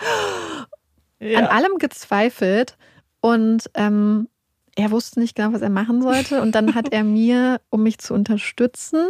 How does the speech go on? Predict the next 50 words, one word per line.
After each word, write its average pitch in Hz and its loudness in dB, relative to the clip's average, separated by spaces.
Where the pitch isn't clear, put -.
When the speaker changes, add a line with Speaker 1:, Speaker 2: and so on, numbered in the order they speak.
Speaker 2:
dass 214 0
es 214 0
in 214 2
Zukunft - -2
besser 262 2
wird, 226 -2
hat 220 -2
er 208 0
gesagt, 202 -2
also 208 0
hat 214 2
er 220 2
mir 208 4
einen 190 0
Spiegel, 254 0
einen 214 2
Vergrößerungsspiegel 277 0
gekauft, 277 0
weil 240 4
er 226 2
meinte, 226 2
„Na 214 2
ja, 214 4
bei 233 0
ihm 214 2
im 202 2
Badezimmer 208 -2
konnte 202 -2
ich - -8
das - -4
ja 190 -4
auch 202 -6
gar 185 -2
nicht 196 -2
so 196 -4
richtig 190 -6
erkennen.“ 190 -2
Speaker 1:
Ja, 175 4
ja, 196 4
daran, 170 0
ja, 175 0
Speaker 2:
Weil 202 4
Speaker 1:
ja. 170 0
Speaker 2:
es 151 -2
war 208 2
ja 202 0
auch - -6
sehr 196 -2
Speaker 1:
Ja. 180 -2
Speaker 2:
dunkel. 285 2